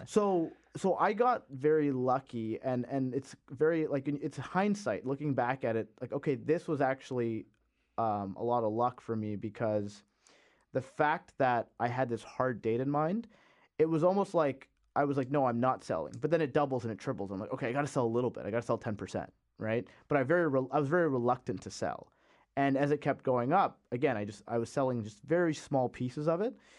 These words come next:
Um, and then, like, the end of the year is coming, and you're like, "Well, you know, I don't know, I'd, I'd rather sell next year for tax purposes." So all of these things that helped delay my decision ended up benefiting me because the market was cresting and it was really rising rapidly. And I came to the realization that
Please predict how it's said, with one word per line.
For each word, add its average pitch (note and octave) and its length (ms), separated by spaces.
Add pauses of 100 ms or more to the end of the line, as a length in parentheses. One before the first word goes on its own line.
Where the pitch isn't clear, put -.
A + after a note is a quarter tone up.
(440)
Um, A#2 560
and D3+ 140
then, D3+ 140
like, C3+ 180
the C#3 80
end B2+ 120
of A#2 40
the B2 60
year D3+ 140
is D3+ 80
coming, D3 340
and B2+ 80
you're A#2 120
like, A2+ 200
"Well, D3+ 380
you C3+ 120
know, B2 120
I A#2+ 60
don't A#2+ 100
know, A#2+ 140
I'd, G#2+ 160
I'd G#2+ 160
rather A#2+ 220
sell A#2 180
next A2+ 300
year A2+ 120
for G#2 120
tax A2+ 280
purposes." A#2 580
So C#3 280 (420)
all G3 200
of G#3+ 80
these F#3 160
things D#3 240
that C3 100
helped B2 280
delay B2 260
my A#2+ 160
decision B2+ 580
ended B2 200
up G#2 180
benefiting B2+ 440
me G#2+ 140
because G#2+ 320
the A2 80
market G#2+ 460
was G2 300
cresting E2+ 520
and F#2+ 80
it - 80
was G2 160
really A2 300
rising G2 480
rapidly. B2 580 (460)
And C3 100
I C3 60
came C#3 220
to C3 40
the B2+ 80
realization A2+ 640
that G2 240